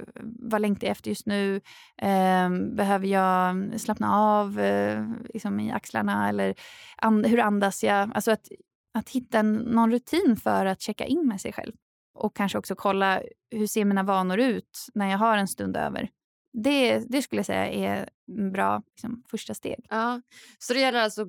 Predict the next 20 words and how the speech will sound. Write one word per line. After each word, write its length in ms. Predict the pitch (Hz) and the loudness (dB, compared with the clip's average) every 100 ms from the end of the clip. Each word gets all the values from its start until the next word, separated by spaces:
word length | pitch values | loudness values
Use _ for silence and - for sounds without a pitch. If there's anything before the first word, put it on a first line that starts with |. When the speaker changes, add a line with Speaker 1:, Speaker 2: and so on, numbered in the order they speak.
| 175 | -4
Speaker 2:
bryta 480 | 254 226 190 - 247 | -2 -2 -4 -2 -2
det 80 | 208 | 0
här 400 | 196 175 175 180 - - _ _ - | -2 -2 -4 -8 -16 -20 _ _ -4
eviga 440 | 294 240 233 240 247 | 0 2 2 0 -2
scrollandet 720 | - 277 247 226 247 233 277 | -2 2 2 2 2 4 6
inom 260 | 294 262 262 | 6 6 6
Speaker 1:
<laughs> 20 | |
Speaker 2:
situationstecken 920 | 247 220 233 226 220 202 - 190 302 | 4 2 2 0 2 0 2 2 2
och 200 | - 220 - | 0 0 2
Speaker 1:
Ja. 380 | 226 214 214 202 _ - | 2 2 0 -4 _ -6
Speaker 2:
kontakta 420 | 233 240 - 208 | -4 -4 -2 -2
sig 120 | 208 | -2
själv 320 | - 262 190 | 0 0 0
och 80 | 185 | -2
faktiskt 340 | 208 - 175 | -4 -4 -8
reflektera. 920 | 196 - 196 - 277 269 - 82 101 190 - | -8 -8 -10 -6 0 0 0 -4 -6 -6 -14
Alltså, 220 | 190 180 180 | -12 -8 -4
vad 540 | 180 214 202 190 185 - | 0 2 2 -2 -8 -10
vill 300 | 185 226 190 | -4 -4 0
jag? 460 | 277 294 - - | 0 0 -2 -12